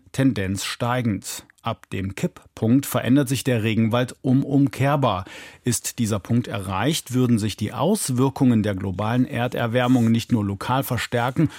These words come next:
sondern dies hätte auch Folgen für das weltweite Klima.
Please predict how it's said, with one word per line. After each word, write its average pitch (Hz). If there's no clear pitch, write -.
sondern 101
dies 151
hätte 143
auch 123
Folgen 101
für 113
das 143
weltweite 107
Klima. 98